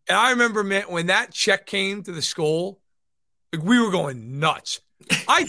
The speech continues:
swear to God, look, I don't even know how that was legal. I really don't. I mean, he was eighteen, but, like, I,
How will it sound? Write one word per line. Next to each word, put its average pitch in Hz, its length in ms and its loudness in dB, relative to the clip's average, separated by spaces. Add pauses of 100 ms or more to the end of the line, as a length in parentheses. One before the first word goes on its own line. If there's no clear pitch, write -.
(140)
swear 254 220 2
to 214 60 0
God, 175 300 2
look, 175 200 -12
I 180 240 0
don't 302 180 -2
even 202 240 -2
know 185 100 2
how 165 220 4
that 135 140 -4
was 113 180 -18
legal. 110 260 -18 (540)
I 190 80 2
really 240 340 6
don't. 147 260 0
I 208 100 0
mean, 220 100 -2
he 233 40 2
was 233 120 -2
eighteen, 165 540 0
but, 143 120 -10
like, 170 160 0
I, 175 120 0